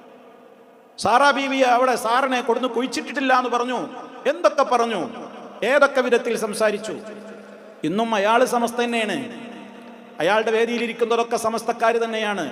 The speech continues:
തള്ളിപ്പറഞ്ഞോ? ജിഫിരി മുത്തുക്കോയ തങ്ങൾ എന്ന് പറയുന്നയാൾ നേതൃത്വം കൊടുക്കുന്ന സമസ്തയില്ലെന്ന് ആരാ അനങ്ങിയത്, ആരാ മിണ്ടിയത്? ഇത്രത്തോളം മാരകമായ വിഷം തുപ്പിക്കൊണ്ട് നടക്കുകയാണ് ഈ മനുഷ്യൻ. ഇതാണ് നമ്മൾ പറയുന്നത്.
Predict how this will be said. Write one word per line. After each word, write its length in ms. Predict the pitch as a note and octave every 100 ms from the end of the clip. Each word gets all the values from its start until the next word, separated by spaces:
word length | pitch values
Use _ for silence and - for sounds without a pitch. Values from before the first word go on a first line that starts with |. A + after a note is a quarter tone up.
| G#2+
തള്ളിപ്പറഞ്ഞോ? 560 | G#3 B3 B3+ B3 A#3+ D3+ A#3 F#3+ A#3+ A3 - - - - - - -
ജിഫിരി 280 | C3 C3+ A3+ A3
മുത്തുക്കോയ 480 | G#3 G#3+ G3+ G3+ G#3 G3+ G3+ G3+
തങ്ങൾ 220 | G3+ G3+ G3+ G3 G3
എന്ന് 140 | F#3 E3+
പറയുന്നയാൾ 600 | F3 F#3+ G3 F3+ E3+ F3 E3+ - D#3
നേതൃത്വം 400 | E3 G3+ - G3+
കൊടുക്കുന്ന 320 | F#3 - F3 -
സമസ്തയില്ലെന്ന് 720 | D3+ D#3+ D3+ F3+ E3 E3 D#3+ D3+ - C#3+ D#3+
ആരാ 180 | E3+ D#3+
അനങ്ങിയത്, 420 | D3+ D#3+ E3 D3+ D3+ C#3+
ആരാ 180 | D#3 D3
മിണ്ടിയത്? 420 | C#3+ C#3+ D3 C#3 C3 C3+ C3+ - - - - - - - - - - B2+
ഇത്രത്തോളം 600 | - G3+ G3+ F#3 F3 F3 D3+
മാരകമായ 580 | E3+ F#3 E3+ E3+ D#3+ D#3 D3
വിഷം 260 | C#3+ - E3+ C3+
തുപ്പിക്കൊണ്ട് 500 | C#3+ F3 D3 D#3 D3
നടക്കുകയാണ് 560 | C#3 D#3 D#3+ D#3 C#3 C#3 C3
ഈ 20 | B2
മനുഷ്യൻ. 380 | C3+ B2+ C3+ A2 C3+ - D#3+
ഇതാണ് 220 | E3+ D#3+ D#3
നമ്മൾ 160 | D3+ D3 D3
പറയുന്നത്. 480 | D#3 F#3 F#3+ F#3+